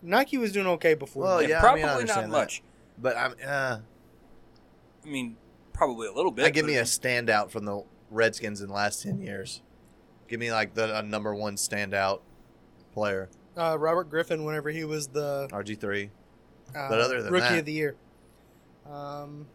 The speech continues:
Speaker 1: and then
Speaker 2: Who was their running back that was always Alfred Morris? It
Speaker 1: Yeah,
Speaker 2: wasn't
Speaker 1: they had
Speaker 2: really a
Speaker 1: Alfred
Speaker 2: big
Speaker 1: Morris.
Speaker 2: name,
Speaker 1: No,
Speaker 2: was it?
Speaker 1: no.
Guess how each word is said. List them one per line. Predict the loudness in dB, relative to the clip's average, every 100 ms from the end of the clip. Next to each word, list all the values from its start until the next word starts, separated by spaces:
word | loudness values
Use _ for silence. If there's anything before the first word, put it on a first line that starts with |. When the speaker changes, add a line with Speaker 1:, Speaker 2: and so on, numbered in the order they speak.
| -20 -20 -18
Speaker 1:
and | -12 -4
then | -2 0 0
Speaker 2:
Who | 0
was | 2
their | 2
running | 4 4 4
back | 2 0
that | 0 -2
was | 0
always | 0 2 0 -2 -10 -14 -20 -2
Alfred | -2 0 -2
Morris? | 0 0 -2 -8 -18 -20 -20 -20 -20 -20 -20 _ -6
It | 2
Speaker 1:
Yeah, |
Speaker 2:
wasn't | 4
Speaker 1:
they | 4
had |
Speaker 2:
really | 4
a | 4
Speaker 1:
Alfred | 2 0
Speaker 2:
big |
Speaker 1:
Morris. | 0 -2
Speaker 2:
name, | -2
Speaker 1:
No, |
Speaker 2:
was | -4 -6
it? | -8
Speaker 1:
no. | -8 -10